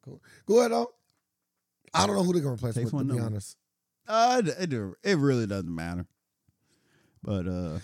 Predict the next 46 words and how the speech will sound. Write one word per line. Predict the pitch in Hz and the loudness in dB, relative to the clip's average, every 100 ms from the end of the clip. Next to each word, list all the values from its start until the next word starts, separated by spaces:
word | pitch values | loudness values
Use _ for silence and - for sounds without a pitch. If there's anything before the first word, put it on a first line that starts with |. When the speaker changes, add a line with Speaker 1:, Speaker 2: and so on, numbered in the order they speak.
| - | -4
Speaker 1:
I | 285 | -2
disagree. | 453 - 427 392 101 - _ _ _ _ _ | 0 2 2 2 -2 -14 _ _ _ _ _
Speaker 2:
I | - | -8
think | 175 214 | -4 -2
they | 180 | 0
gonna, | 160 151 147 | -2 -4 -6
I | |
think | 170 190 | -4 -4
they | 170 | -2
gonna | 147 135 | -2 -4
just, | 120 | -6
like, | 117 107 _ _ - | -8 -8 _ _ -12
plug | 147 147 143 | -8 -6 -6
people | 160 131 135 | -8 -8 -8
in, | 139 139 | -8 -8
like, | 110 92 - _ | -10 -14 -18 _
like, | 98 92 - - | -14 -14 -16 -16
Speaker 1:
Like, | 123 117 | -12 -8
every | 127 123 | -4 -2
week. | 123 135 131 | -2 -2 -4
Speaker 2:
yeah, | 123 113 110 107 | -6 -6 -8 -10
like, | 101 104 | -12 -12
like, | 104 110 | -10 -8
"Oh, | 185 233 233 | -4 -2 -2
we | 233 | 0
got | 226 220 190 | 0 0 -2
a | 156 | -8
special | - 226 202 | -8 -8 -8
guest | 196 226 - | -6 -6 -6
his | 208 214 208 | -6 -6 -6
name | 208 196 | -10 -8
for | 196 | -8
this | 185 | -6
week." | 180 185 180 - _ _ _ _ _ | -6 -6 -8 -16 _ _ _ _ _
I | 139 139 | -8 -6
think | 139 139 | -4 -4
it's | 123 | -4
gonna | 123 | -6
do | 127 135 | -4 -4
that | 131 | -4
to, | 110 104 | -6 -12
to | - 123 | -12 -10
the | 104 98 _ _ - | -10 -12 _ _ -2
auditions, | 131 120 127 117 120 117 - - _ _ _ - | 0 2 2 0 -4 -12 -12 -20 _ _ _ -14
basically. | 110 110 101 107 | -12 -10 -10 -6
Speaker 1:
Mm. | 127 120 110 | -4 -4 -6